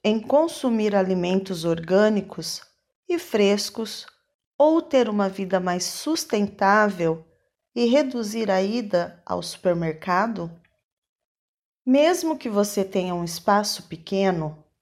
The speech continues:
é possível plantar alguma coisa para ter uma vida mais saudável,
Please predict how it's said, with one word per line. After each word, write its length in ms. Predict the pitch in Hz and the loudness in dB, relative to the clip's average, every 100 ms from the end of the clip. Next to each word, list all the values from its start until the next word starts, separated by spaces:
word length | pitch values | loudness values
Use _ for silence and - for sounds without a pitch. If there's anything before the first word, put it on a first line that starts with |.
| _ - | _ -4
é 100 | 240 | -4
possível 960 | 240 294 - - 185 180 190 220 226 _ _ _ _ - | -2 -6 -6 -6 -6 -4 -2 -4 -6 _ _ _ _ 0
plantar 600 | 359 359 339 208 208 226 | 2 2 2 4 6 4
alguma 400 | 208 190 185 175 | 2 -2 -4 -4
coisa 840 | - 202 220 214 208 175 170 - _ _ _ | -4 0 2 2 0 -4 -6 -14 _ _ _
para 200 | 233 254 | 2 4
ter 280 | 254 240 233 | 4 2 2
uma 180 | 240 233 | 0 0
vida 260 | 233 220 | -2 -4
mais 220 | 226 226 226 | -2 -2 -2
saudável, 800 | 240 247 196 160 156 156 156 | -2 0 2 2 0 -2 -8